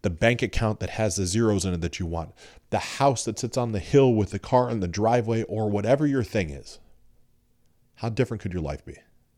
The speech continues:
I'll tell you how different it could be.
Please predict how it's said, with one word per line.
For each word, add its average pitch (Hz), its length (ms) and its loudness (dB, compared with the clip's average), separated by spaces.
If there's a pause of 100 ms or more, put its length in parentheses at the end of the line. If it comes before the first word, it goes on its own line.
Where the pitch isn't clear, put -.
(1700)
I'll 95 80 -2
tell 143 160 0
you 127 140 6
how 87 100 -2
different 80 300 -6
it 80 60 -10
could 80 120 -10
be. - 180 -18